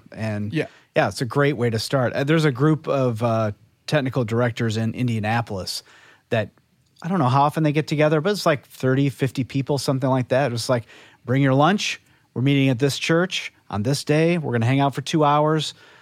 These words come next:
Speaker 1: We'll get a tour of that facility and we'll just talk shop and
Speaker 2: Yep.
Speaker 1: life."
Speaker 2: Yep.
Speaker 1: And yeah, it's so great just with the people that are nearby.
Speaker 2: Yep.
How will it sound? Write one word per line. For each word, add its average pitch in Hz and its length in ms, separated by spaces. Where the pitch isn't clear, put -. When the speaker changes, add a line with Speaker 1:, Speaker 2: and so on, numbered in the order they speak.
Speaker 1:
We'll 127 480
get 117 200
a 117 40
tour 196 560
of 131 360
that 143 240
facility 160 580
and 151 340
we'll 135 160
just 127 400
talk 120 240
shop 104 440
and 107 260
Speaker 2:
Yep. 107 140
Speaker 1:
life." 107 460
Speaker 2:
Yep. 107 180
Speaker 1:
And 107 200
yeah, 135 220
it's - 140
so 143 260
great 143 300
just 139 200
with 135 200
the 123 80
people 135 460
that 123 160
are 120 200
nearby. 117 640
Speaker 2:
Yep. 120 200